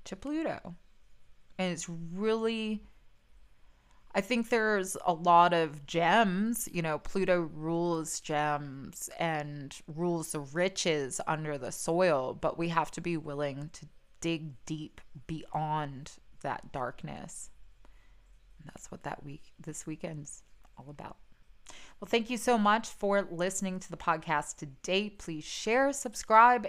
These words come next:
and if you turn on notifications, you'll never miss a daily horoscope again.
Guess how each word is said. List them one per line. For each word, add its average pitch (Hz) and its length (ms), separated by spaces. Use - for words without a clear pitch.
and 247 460
if 190 180
you 214 140
turn 190 400
on 165 240
notifications, 165 840
you'll 208 120
never 170 420
miss 151 340
a 180 180
daily 175 480
horoscope 170 600
again. 165 560